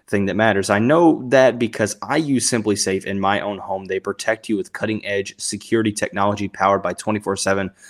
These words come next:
professional monitoring agents and always having your back. Here's why I love it. Um, you know, I think that the, the motion sensors, uh, with, with, uh, opening doors and things of that nature i-, is very, very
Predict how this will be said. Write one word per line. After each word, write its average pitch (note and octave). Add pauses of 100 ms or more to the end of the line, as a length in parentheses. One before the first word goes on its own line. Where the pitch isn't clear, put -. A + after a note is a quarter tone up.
(240)
professional G#2+
monitoring G2
agents A2
and G2 (140)
always F#2 (380)
having F#2
your F2+
back. F2+
Here's B2
why F#2+
I F#2
love F#2
it. F#2
Um, F#2+ (360)
you G#2+
know, G2+
I F#2+
think G2+
that F#2+
the, G2 (380)
the A2
motion A#2
sensors, A2+
uh, G2
with, G2+
with, G#2
uh, F#2+
opening G#2+
doors A2+
and G#2
things G#2
of F#2
that G2+
nature G2+
i-, F#2+
is F#2+
very, G#2
very G2